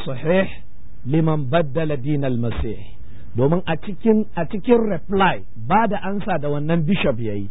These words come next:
ya rinka ƙaryata Ibn Taymiyyah akan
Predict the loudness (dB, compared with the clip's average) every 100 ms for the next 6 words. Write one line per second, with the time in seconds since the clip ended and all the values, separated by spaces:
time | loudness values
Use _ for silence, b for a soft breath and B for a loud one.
0 | -4 -4 -4 -6 -2 4 6 6 0 -2
1 | -4 -2 0 4 4 2 -2 -2 2 2
2 | 2 2 2 4 2 0 -4 -4